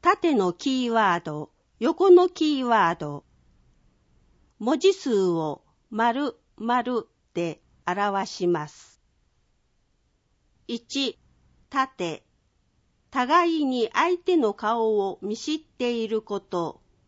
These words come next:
丸、丸、丸、丸、四文字。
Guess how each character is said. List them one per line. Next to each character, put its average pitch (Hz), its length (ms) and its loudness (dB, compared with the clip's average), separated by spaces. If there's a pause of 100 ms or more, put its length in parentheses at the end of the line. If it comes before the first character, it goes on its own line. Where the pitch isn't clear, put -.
(960)
丸、 240 480 -4 (340)
丸、 226 440 -4 (320)
丸、 226 480 -4 (300)
丸、 226 440 -2 (640)
四 285 200 -2
文 185 340 -2
字。 147 320 -12